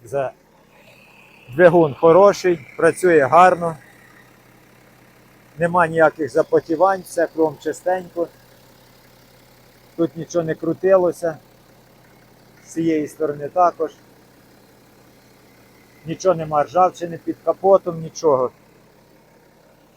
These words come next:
Тут нічого не побито в нас,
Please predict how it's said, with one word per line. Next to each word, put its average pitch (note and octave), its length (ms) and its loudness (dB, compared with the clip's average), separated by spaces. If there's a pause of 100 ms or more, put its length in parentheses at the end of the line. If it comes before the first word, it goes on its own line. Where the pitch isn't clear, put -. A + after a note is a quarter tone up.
(2250)
Тут F3+ 200 -2
нічого E3+ 300 -6
не D#3 120 -8
побито F3 560 -4
в E3 60 -12
нас, E3 360 -8